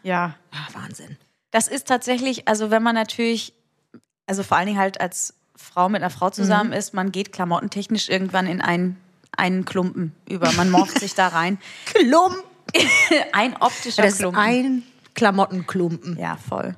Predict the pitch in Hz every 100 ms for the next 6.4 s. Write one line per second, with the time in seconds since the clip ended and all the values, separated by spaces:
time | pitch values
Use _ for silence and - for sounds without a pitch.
0 | _ 190 165 - 196 220 208 180 196 202
1 | 196 160 160 156 135 _ _ - - -
2 | 220 240 247 - - 302 - 254 208 208
3 | 285 339 233 226 226 - _ _ _ 208
4 | 214 208 226 277 277 247 - 277 - 247
5 | 240 233 - - 262 - 233 247 302 -
6 | 202 190 180